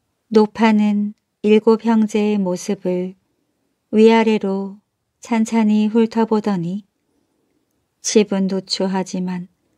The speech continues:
들어오시오." 하며 말했습니다. 그들은 노파를 따라 집 안으로 들어갔습니다. 들어가 보니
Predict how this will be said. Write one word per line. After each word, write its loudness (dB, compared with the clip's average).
들어오시오." -2
하며 0
말했습니다. -4
그들은 4
노파를 -2
따라 -6
집 2
안으로 0
들어갔습니다. -2
들어가 4
보니 -4